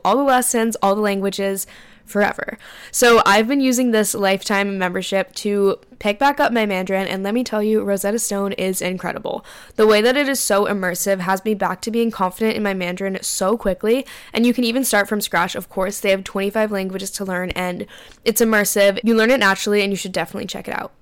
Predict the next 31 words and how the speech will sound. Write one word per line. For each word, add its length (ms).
Don't 220
put 100
off 200
learning 200
that 140
language. 500
There's 300
no 180
better 220
time 300
than 160
right 280
now 200
to 100
get 220
started. 420
For 200
a 100
very 340
limited 320
time, 300
Girls 300
with 120
Goals 240
listeners 420
can 120
get 180
Rosetta 360
Stone's 420
lifetime 500
membership 540